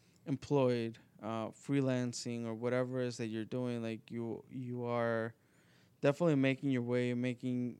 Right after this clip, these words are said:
you know, not, not following, you know, the typical, uh, nine-to-five. Um, so I think that's, that's super impressive. And, um,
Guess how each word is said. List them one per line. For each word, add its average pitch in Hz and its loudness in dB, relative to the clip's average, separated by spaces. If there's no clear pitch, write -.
you 135 -4
know, 127 -2
not, 131 0
not 147 6
following, 127 0
you 127 -2
know, 123 0
the 123 0
typical, 123 -2
uh, 117 -2
nine-to-five. 120 4
Um, 117 -6
so 123 0
I 127 4
think 120 -2
that's, 120 -2
that's 131 -2
super 143 -2
impressive. 123 -4
And, 113 -4
um, 110 -4